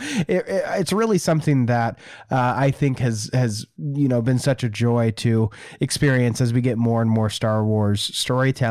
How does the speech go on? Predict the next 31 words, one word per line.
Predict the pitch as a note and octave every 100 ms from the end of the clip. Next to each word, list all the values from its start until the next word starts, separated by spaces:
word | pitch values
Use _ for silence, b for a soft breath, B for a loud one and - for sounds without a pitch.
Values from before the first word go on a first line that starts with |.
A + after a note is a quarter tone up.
| G#2+ G#2 A2+
And | E3+
it | G3
is | F#3
something | B3 C4 C#4+ G#3+
that, | G3 F#3
like, | E3 D#3+ D3+ B B B B _ _ F3
I |
think | A#3+ C#4 -
fans | G#3+ E4 C#4+
are | G3
clamoring | - D3 B2+ A2 G#2+ G#2
for, | - G2+ C#2 A#2+
especially | - G3+ - A3+
when | G3+ F#3
I, | D#3 C#3+ B2
like, | C3 B2 _ _
kind | C#3+ B2+
of | -
take | C#3 C3
my | B2
mind | A#2+ A#2+ A2+
back | A#2 A#2 -
to, | B2
like, | A#2+
a | B2+
pre-prequel | - - C#3 C#3+ D3 C#3+ B2+ - C#3+ C#3 - B2 B2 G2
era | A#2 E3+ G#2+ A#1 B2
where | C3
people | - E3 D3+
were | C3+ C3
like, | C3 C3 B2